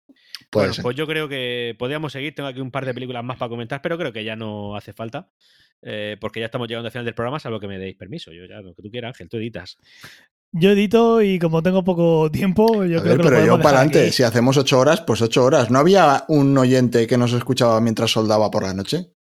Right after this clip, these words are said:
Speaker 3: Sí.
Speaker 1: Pues
Speaker 3: A ver,
Speaker 1: apa-,
Speaker 3: si llega
Speaker 1: apáñale la jornada un día, tío.
Speaker 3: Yo estaría, si no tuviera nada que hacer, estaría bien. O sea, eh, de
Speaker 2: Star
Speaker 3: acuerdo con
Speaker 2: Wars.
Speaker 3: las o-, de acuerdo con
Speaker 2: Pero
Speaker 3: las
Speaker 2: ojo.
Speaker 3: ocho, con las ocho horas, porque no, no voy a editar prácticamente nada.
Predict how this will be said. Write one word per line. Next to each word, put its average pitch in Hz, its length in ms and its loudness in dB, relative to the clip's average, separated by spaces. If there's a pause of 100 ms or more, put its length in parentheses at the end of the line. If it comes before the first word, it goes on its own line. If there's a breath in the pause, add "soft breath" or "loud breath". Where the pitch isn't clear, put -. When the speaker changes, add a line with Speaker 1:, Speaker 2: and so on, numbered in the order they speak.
Speaker 3:
Sí. 160 400 -8 (120)
Speaker 1:
Pues 196 140 2
Speaker 3:
A 220 40 6
ver, 208 80 2
Speaker 1:
apa-, 208 100 4
Speaker 3:
si 202 40 2
llega 202 160 0
Speaker 1:
apáñale 160 400 4
la 170 100 6
jornada 143 360 4
un 120 120 2
día, 156 240 4
tío. 190 340 -2 (440 loud breath)
Speaker 3:
Yo 202 200 4 (180)
estaría, 220 480 0
si 214 140 -2
no 226 100 4
tuviera 269 220 4
nada 247 200 4
que 214 60 0
hacer, 240 240 2
estaría 214 420 2
bien. 214 340 2 (180)
O 202 100 -4
sea, 175 300 0
eh, 185 200 -4
de - 120 -6
Speaker 2:
Star 185 160 2
Speaker 3:
acuerdo 226 220 6
con 226 80 6
Speaker 2:
Wars. - 160 0
Speaker 3:
las 247 100 0
o-, - 40 -12 (180)
de 214 160 2
acuerdo 226 360 4
con 214 80 4
Speaker 2:
Pero 208 80 4
Speaker 3:
las - 80 -2
Speaker 2:
ojo. 220 100 0
Speaker 3:
ocho, 208 400 0
con 208 140 4
las 208 140 0
ocho 202 220 2
horas, 220 260 4
porque 185 420 0
no, 196 440 2
no 190 200 2
voy 208 100 4
a 196 80 2
editar 190 240 0
prácticamente 170 500 0
nada. 160 240 -4